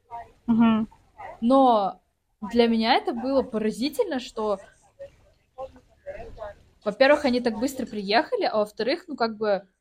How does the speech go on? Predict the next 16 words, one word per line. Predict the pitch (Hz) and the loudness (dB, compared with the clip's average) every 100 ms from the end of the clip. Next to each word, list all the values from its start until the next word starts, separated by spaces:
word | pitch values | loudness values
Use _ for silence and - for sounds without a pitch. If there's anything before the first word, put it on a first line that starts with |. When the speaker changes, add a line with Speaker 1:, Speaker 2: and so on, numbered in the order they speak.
| _ | _
Speaker 2:
у | 214 | -2
нас, | 226 339 311 | 2 2 0
если | - | -4
пробка, | 240 - 220 - - 349 180 - _ | -6 -2 -2 -2 0 0 0 -8 _
то | _ | _
ты | 262 | -2
никогда | 240 240 208 202 226 208 | -2 0 -2 2 2 2
не | |
знаешь, | 180 196 180 | -2 -4 -6
когда | - - 175 | -12 -8 -8
она | 170 | -8
рассосется. | 180 - 220 214 | -12 -4 4 6
Speaker 1:
Ну | 190 | 8
да, | 160 151 - - | 6 6 0 -2
да. | 160 160 | 0 2
Speaker 2:
Никогда. | 226 226 214 202 196 202 165 | 2 4 2 2 2 2 0